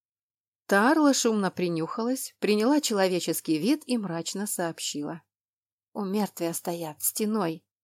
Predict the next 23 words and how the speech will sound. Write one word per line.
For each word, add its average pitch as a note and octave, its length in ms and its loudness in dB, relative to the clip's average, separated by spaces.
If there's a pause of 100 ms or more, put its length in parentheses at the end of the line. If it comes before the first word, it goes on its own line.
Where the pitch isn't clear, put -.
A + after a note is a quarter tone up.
(340)
в - 40 -14
пяти F#3 260 2
тысячах G3 520 -2
шагов G3 500 0
от - 220 -4
нас». E3+ 400 -6 (1000)
Все B3+ 200 0
посмотрели G3 640 -2
на F#3+ 140 -2
меня, G3+ 360 0
я G3 240 0
на G3+ 140 -2
мужа. E3+ 420 -4 (840)
«Сколько B3 420 0
шагов F#3+ 380 0
до F3+ 100 0
метеорита?» F#3 720 -4 (140)
спросила. F3 640 -8 (840)
«Около C#4 420 4
шести G#3 440 -2
тысяч», - 600 -8 (360)
ответил E3+ 540 -2
он. D#3+ 220 -6